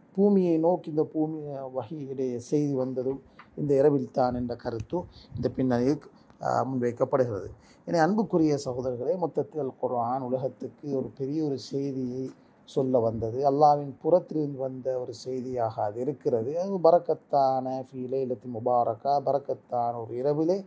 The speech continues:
மிக மகத்தான ஒரு இரவிலே, மகத்தான ஒரு செய்தியை, மிக மகத்தான ஒரு புரட்சியை, புரட்சியை ஏற்படுத்தும் நோக்கோடு அருளப்பட்ட இந்த அல் குர்ஆன் எல்லா வகையிலும் சிறப்பாக இருக்கின்ற அதே நேரம், அந்த இரவும்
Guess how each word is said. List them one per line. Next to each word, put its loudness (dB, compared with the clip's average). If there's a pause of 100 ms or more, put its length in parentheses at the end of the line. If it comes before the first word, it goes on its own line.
(360)
மிக 2
மகத்தான 0
ஒரு -4
இரவிலே, 2 (340)
மகத்தான 2
ஒரு 4
செய்தியை, 0 (380)
மிக 0
மகத்தான 0
ஒரு 2
புரட்சியை, 0 (160)
புரட்சியை 0
ஏற்படுத்தும் -2
நோக்கோடு 4
அருளப்பட்ட 0 (380)
இந்த -2
அல் 0
குர்ஆன் 2
எல்லா 4
வகையிலும் -4
சிறப்பாக -4
இருக்கின்ற -6
அதே 4
நேரம், 2 (280)
அந்த -6
இரவும் 6